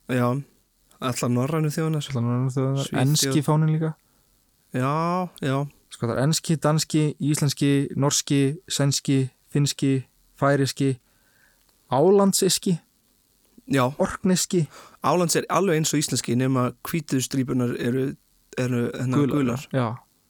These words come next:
Speaker 2: Og orkneski er svolítið líka úr norska honum, eða ekki?
Speaker 1: Já, ég held það.
Speaker 2: Ég held það líka.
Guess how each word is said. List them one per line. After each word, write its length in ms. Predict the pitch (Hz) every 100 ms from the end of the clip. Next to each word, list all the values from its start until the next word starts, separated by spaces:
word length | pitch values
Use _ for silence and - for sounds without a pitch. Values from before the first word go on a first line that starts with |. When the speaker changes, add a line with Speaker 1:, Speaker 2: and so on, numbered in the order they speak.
| -
Speaker 2:
Og 120 | 123 165
orkneski 380 | - 175 - 147
er 40 |
svolítið 280 | 131 127 131
líka 160 | 131
úr 40 | 123
norska 440 | 156 - - 120
honum, 240 | 113 107 -
eða 140 | 110
ekki? 140 | - 139 -
Speaker 1:
Já, 160 | 131 147
ég 80 | 156
held 140 | 175
það. 160 | 156 123
Speaker 2:
Ég 200 | - 110
held 100 | 117
það 120 | - 123
líka. 160 | 117